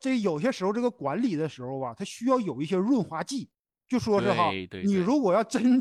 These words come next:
Speaker 1: 全都是这个丁是丁，卯是卯的，
Speaker 2: 那不就
Speaker 1: 可能有些时候，
Speaker 2: 反了天了吗？
Speaker 1: 哎，还不好运作，
Speaker 2: <laughs>
Speaker 1: 啊，还不好运，
Speaker 2: 嗯。
Speaker 1: 就像车似的。啊，你这个如果要没有这种润滑油啊，没有这种润滑剂呀，它真就跑不起来，
Speaker 2: 嗯。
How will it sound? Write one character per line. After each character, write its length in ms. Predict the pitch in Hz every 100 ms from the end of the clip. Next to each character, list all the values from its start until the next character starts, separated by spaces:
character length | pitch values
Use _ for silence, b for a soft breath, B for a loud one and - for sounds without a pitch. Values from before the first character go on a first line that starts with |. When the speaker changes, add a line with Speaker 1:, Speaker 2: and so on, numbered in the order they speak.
| -
Speaker 1:
全 320 | - - 165 226
都 160 | 226
是 180 | 208 202
这 100 | 190
个 100 | 170
丁 260 | - 220 190
是 100 | 208
丁， 200 | 196 190
卯 180 | 139
是 100 | 117
卯 300 | 190 165 110
的， 60 | 127
Speaker 2:
那 60 | 120
不 100 | 165
就 160 | 117
Speaker 1:
可 0 |
能 0 |
有 0 |
些 60 | 147
时 0 |
候， 60 |
Speaker 2:
反 140 | - 98
了 80 | -
天 240 | 127 123
了 80 | 107
吗？ 140 | 95 -
Speaker 1:
哎， 340 | 214 202 175 147
还 120 | 220
不 160 | 214
好 160 | 170 160
运 200 | 175 180
作， 220 | 208 180 -
Speaker 2:
<laughs> 120 | _ -
Speaker 1:
啊， 120 | 180
还 140 | 214
不 120 | 226
好 160 | 202 147
运， 140 | 170
Speaker 2:
嗯。 20 | 170
Speaker 1:
就 80 |
像 120 | 233 240
车 400 | - 254 226 220
似 120 | 185
的。 140 | 131 110 _ b b
啊， 140 | 180 196
你 200 | 185 170
这 140 | 233
个 260 | 247 247 240 - - -
如 180 | 220 277
果 120 | 175
要 100 | 208
没 160 | 196
有 180 | 254 196
这 140 | 165 220
种 300 | 175 143 156
润 240 | 262 202
滑 180 | 190 208
油 280 | 160 123 160
啊， 140 | 180
没 120 | 160
有 100 | 226
这 80 | 160
种 180 | 214 160
润 180 | 214 226
滑 160 | 190 190
剂 260 | 285 254
呀， 160 | 151 113 b -
它 100 | 131
真 140 | 233 302
就 80 | 349
跑 220 | - 156
不 80 | 285
起 140 | 160
来， 100 | 107 107
Speaker 2:
嗯。 120 | 160